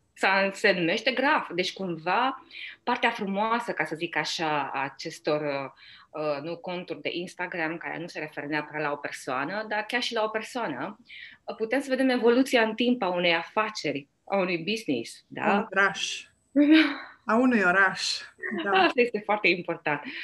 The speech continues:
Speaker 1: Așa, și atunci noi am început foarte mult cu, uh, cu fotografii expresive pentru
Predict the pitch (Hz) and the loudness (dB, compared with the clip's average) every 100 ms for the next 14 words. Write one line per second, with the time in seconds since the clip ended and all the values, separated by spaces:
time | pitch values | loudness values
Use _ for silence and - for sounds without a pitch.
0 | - - 208 214 165 - 220 214 196 - | -10 -6 -2 2 2 2 2 2 0 -2
1 | 233 233 302 311 311 302 285 277 262 277 | -2 0 2 4 6 6 4 0 -2 0
2 | 240 220 247 247 233 214 - 180 175 156 | 0 0 -2 0 2 2 2 0 0 0
3 | 156 156 147 143 - 170 185 180 185 160 | -2 -4 -4 -8 -12 -14 -6 -4 0 0
4 | 170 - 226 - - - 175 170 226 226 | 0 -2 0 0 -2 -6 -8 -6 -6 -4
5 | 214 220 208 202 208 214 220 220 | 2 4 4 4 2 2 0 -2